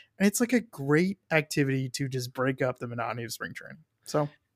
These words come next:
if that's, if that's all it accomplishes, then it's already accomplished enough. But it, I do think it has even more,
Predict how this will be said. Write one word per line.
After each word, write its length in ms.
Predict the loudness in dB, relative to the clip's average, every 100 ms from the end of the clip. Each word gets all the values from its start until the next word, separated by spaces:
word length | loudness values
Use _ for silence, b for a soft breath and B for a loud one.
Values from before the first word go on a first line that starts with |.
| _ _ -2
if 180 | 2 8
that's, 260 | 8 8
if 120 | 4 8
that's 200 | 8 8
all 140 | 4
it 40 |
accomplishes, 520 | 4 2 0 0 0 0
then 80 | 0
it's 160 | 2
already 220 | 2 2
accomplished 560 | 0 -2 -4 -2 -4 -4
enough. 380 | 2 2 2 -4 B B B 4
But 120 | 4
it, 120 | 6
I 60 | 4
do 220 | 8 6
think 180 | 8 4
it 80 | 4
has 260 | 2 2 0
even 160 | -4
more, 400 | -2 -2 -2 -6